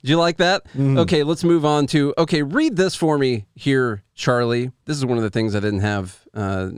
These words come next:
Speaker 1: time to dig into the entire article, but Austin Peterson posted this.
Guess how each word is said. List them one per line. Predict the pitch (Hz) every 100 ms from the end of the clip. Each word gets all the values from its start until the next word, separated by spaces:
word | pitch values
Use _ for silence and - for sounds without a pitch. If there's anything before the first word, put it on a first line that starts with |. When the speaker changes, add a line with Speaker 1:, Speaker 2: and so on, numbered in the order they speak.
| - 107
Speaker 1:
time | - 110 107
to | 95 101
dig | 104 101
into | 101 98
the | 101
entire | 98 104 101 98
article, | 101 104 98 98
but | 95 101 -
Austin | 214 -
Peterson | 139 143 131 113
posted | 95 107 98 104
this. | 101 98 -